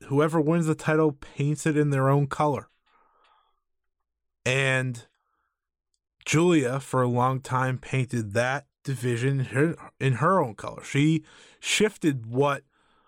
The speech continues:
Arisa Hoshiki was doing with that title. Arisa Hoshiki was having these fifteen-minute, you know, sprints of just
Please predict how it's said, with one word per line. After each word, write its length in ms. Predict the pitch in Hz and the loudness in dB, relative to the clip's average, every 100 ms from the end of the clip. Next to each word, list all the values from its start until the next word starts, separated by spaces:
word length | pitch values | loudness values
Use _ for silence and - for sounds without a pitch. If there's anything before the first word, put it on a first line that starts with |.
| _ | _
Arisa 440 | 139 135 156 151 131 | 0 2 2 2 -2
Hoshiki 540 | 120 - 175 175 117 | -4 0 0 0 -4
was 180 | 107 104 | -6 -6
doing 280 | - 104 104 | -6 -4 -6
with 140 | 101 | -6
that 200 | 101 - | -6 -6
title. 300 | - - - | -8 -8 -4
Arisa 300 | - 165 156 | 0 0 0
Hoshiki 460 | 120 - 185 165 117 | -4 -2 0 0 -4
was 140 | 110 | -4
having 340 | 127 120 113 113 | -4 -4 -4 -8
these 160 | 104 | -10
fifteen-minute, 840 | - 151 139 - 135 123 131 120 - - - - _ _ | -2 -2 -2 -2 -4 -2 -2 -4 -6 -16 -20 -20 _ _
you 100 | 120 | -2
know, 200 | 104 104 - - - | -2 -4 -12 -20 -12
sprints 800 | - - - - 160 151 160 - | -8 -6 -4 0 0 0 -4 -4
of 300 | 113 104 - - - _ | -4 -6 -16 -20 -20 _
just 220 | - 120 | -6 -4